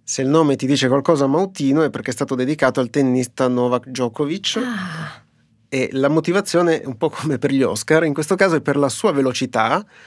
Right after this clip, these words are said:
Speaker 1: forza, flessibilità, durata e capacità di sopravvivere in un ambiente difficile. Parliamo naturalmente del coleottero, non del tennista.
Speaker 2: Il ricercatore che lo ha scoperto e poi gli ha dato il nome, Nikola Vesovic, ha dichiarato che Djokovic è un uomo che ha fatto molto per il suo paese, appunto la Serbia,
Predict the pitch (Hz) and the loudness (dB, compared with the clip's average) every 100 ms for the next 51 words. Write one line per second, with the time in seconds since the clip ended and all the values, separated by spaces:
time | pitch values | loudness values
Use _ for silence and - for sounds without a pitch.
0 | - _ _ - - 208 214 - 226 - | -20 _ _ -8 0 2 0 -2 -4 -4
1 | - 151 - 139 143 180 139 131 151 160 | -2 0 0 -2 -4 0 2 4 2 2
2 | 160 123 127 131 139 139 151 156 127 135 | 2 0 -4 -8 -8 -6 -2 -2 -2 -4
3 | - 190 165 131 127 131 143 - - _ | -2 -2 -2 -2 0 -2 -4 -14 -20 _
4 | - 147 139 131 104 104 120 110 120 127 | 0 2 4 2 -2 -4 -6 -6 -4 -4
5 | 123 - 127 120 120 127 127 117 127 107 | -4 -6 -2 2 2 2 2 2 0 0
6 | 123 113 110 117 123 - 131 120 202 - | 2 2 0 -2 -2 -2 0 2 2 0
7 | 113 107 107 - - - - - - 311 | -2 -2 -4 -10 -20 -20 -20 -14 -6 -4
8 | 349 339 220 233 202 160 156 185 185 - | -2 -2 0 0 0 -2 -2 -2 -2 -4
9 | 196 202 - 185 196 180 175 185 185 180 | -4 -4 -4 -4 -2 0 0 -2 -2 0
10 | 226 190 175 180 190 214 196 190 202 175 | 0 0 -4 -2 -2 0 0 0 -2 -2
11 | 190 190 214 214 - - 262 262 302 196 | -4 -4 -4 -4 -2 0 0 -2 0 0
12 | 214 220 214 220 185 220 226 233 - 240 | -2 -2 0 0 0 -2 -2 -4 -4 -2
13 | 196 208 233 254 311 233 190 240 - 226 | 0 0 0 0 -2 -4 -4 -6 -2 -2
14 | 247 196 - - 165 175 175 170 196 185 | 0 -2 -6 -6 -6 -4 -4 -2 -2 0
15 | 180 185 196 208 262 208 196 175 180 180 | -2 -2 0 0 0 -2 -4 -2 0 -2
16 | 180 190 190 190 214 | 0 -2 -2 -2 -4